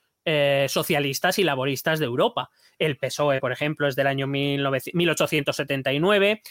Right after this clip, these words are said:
el S P D alemán es del año mil ochocientos setenta y cinco, el, el, digamos, en el formato actual. En las décadas siguientes se crea el Partido Socialista francés, el Partido Laborista británico,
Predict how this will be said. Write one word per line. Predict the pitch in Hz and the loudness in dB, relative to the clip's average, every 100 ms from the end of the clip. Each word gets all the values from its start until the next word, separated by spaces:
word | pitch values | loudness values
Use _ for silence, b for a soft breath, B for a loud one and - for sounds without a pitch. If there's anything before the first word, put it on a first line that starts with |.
| B - | B -2
el | 151 | 0
S | 156 165 | 0 0
P | 147 151 | -2 0
D | |
alemán | 147 143 147 147 | 2 2 0 0
es | 147 143 | -2 -2
del | 143 139 | -2 0
año | 143 143 | 0 0
mil | 143 | 0
ochocientos | 139 143 147 135 | 0 0 -2 -2
setenta | 143 131 131 127 | -4 -4 -2 -2
y | |
cinco, | 127 233 214 190 202 233 | 0 2 2 4 4 4
el, | 135 120 117 | 2 -2 -6
el, | 117 117 | -10 -4
digamos, | 135 139 143 | -2 -2 -2
en | |
el | 131 | -2
formato | 131 139 139 131 | -2 -2 -2 -4
actual. | - 156 185 196 b b b - | -2 2 2 2 b b b -2
En | 147 | 0
las | 143 | 0
décadas | 156 165 147 | 0 2 2
siguientes | 147 143 151 139 | 0 -2 -2 -4
se | |
crea | 147 147 | -2 0
el | |
Partido | 139 135 135 | 0 -2 -2
Socialista | 131 131 127 123 | -2 -4 -4 -6
francés, | 120 120 - 214 220 | -6 -4 0 0 2
el | 160 139 | 0 -2
Partido | 135 143 139 | -2 0 2
Laborista | 131 135 135 135 | 2 0 0 -2
británico, | 123 123 180 202 180 170 196 | -4 -2 0 0 0 -2 -2